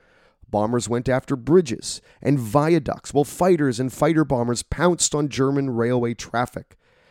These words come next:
Now operating over Germany, the airmen had more freedom to roam and shoot up targets of opportunity.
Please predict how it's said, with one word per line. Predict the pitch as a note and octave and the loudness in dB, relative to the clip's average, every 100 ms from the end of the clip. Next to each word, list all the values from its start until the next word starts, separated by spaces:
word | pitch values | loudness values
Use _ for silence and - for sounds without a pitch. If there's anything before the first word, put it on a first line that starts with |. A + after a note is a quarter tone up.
| _ - | _ -10
Now | G2+ B2 D#3+ G3 | -2 0 2 2
operating | F#3+ D#3 E3+ E3 D#3 D#3 D#3 | 2 0 0 0 0 0 0
over | D3 C#3 C3 | 0 0 -4
Germany, | G#2+ D#3 D#3 G#2 F#2 G2 - - | 0 2 2 -2 -6 -10 -16 -6
the | B2 C3 | 0 2
airmen | C3+ D#3 D#3 | 4 4 2
had | D3+ B2 | 2 0
more | A#2 C3+ E3+ | 0 2 2
freedom | - - E3+ E3+ F3 | 0 -2 0 0 -2
to | - | -2
roam | C#3+ C3 C#3+ A#2 A#2 B2+ - - | -2 0 2 2 -2 -6 -10 -4
and | C3+ B2 | -2 -2
shoot | - D#3+ F3+ | 2 2 2
up | C3 - | 0 -4
targets | - D3+ D#3 D3+ D#3+ | -4 -2 -2 -2 -4
of | C#3+ | -2
opportunity. | C#3+ C#3+ - F3 F3 B2+ - | -4 -6 -4 2 2 0 -8